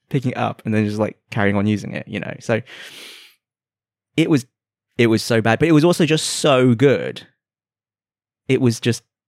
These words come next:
it was so fun and so, 'cause it was just, like, nothing else that existed at the time. Like, I literally remember playing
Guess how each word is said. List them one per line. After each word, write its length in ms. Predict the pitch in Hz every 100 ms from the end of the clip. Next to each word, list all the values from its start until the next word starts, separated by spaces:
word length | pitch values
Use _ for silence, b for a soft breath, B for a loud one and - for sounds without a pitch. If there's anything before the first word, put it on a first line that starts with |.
| _ _
it 100 | 151
was 140 | 143 135
so 320 | - 160 151
fun 300 | - 135 131
and 120 | 117
so, 220 | - 131
'cause 240 | - - 160
it 60 | 190
was 100 | 156
just, 200 | 151 135
like, 100 | 123
nothing 380 | 131 123 131
else 160 | 120 110
that 80 | -
existed 300 | 107 101 98
at 60 |
the 60 | 104
time. 280 | 117 101 92
Like, 120 | 110 123
I 80 |
literally 500 | 131 135 143 139 123
remember 640 | 113 110 117 104 87 - B B B B _
playing 520 | - 123 117 101 101